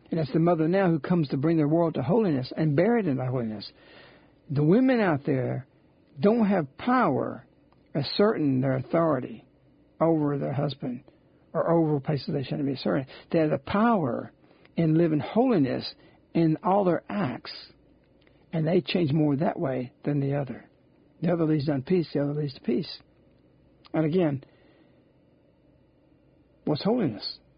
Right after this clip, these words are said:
To live your state in life. In Fatima, Sister Lucia said that God desires penance, penance, penance. Just to do your daily state in life is the penance that God requires of us right now. And that's holy.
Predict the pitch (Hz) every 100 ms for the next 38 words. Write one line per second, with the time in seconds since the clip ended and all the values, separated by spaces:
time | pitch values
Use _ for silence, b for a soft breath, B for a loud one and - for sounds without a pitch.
0 | _ - 156 151 156 180 - 156 175 190
1 | 220 101 - - 135 - 139 156 170 226
2 | 220 _ _ _ - - 139 147 160 180
3 | - 254 139 143 151 180 202 175 165 156
4 | 160 - 214 202 220 - 175 170 214 220
5 | 147 B B - 240 - 240 220 170 127
6 | 170 247 262 226 - 226 233 180 175 196
7 | 214 139 131 - 139 156 - 208 170 123
8 | - - 160 143 143 143 165 147 139 131
9 | 131 - - 139 123 127 - b b b
10 | - 170 208 - 240 277 156 107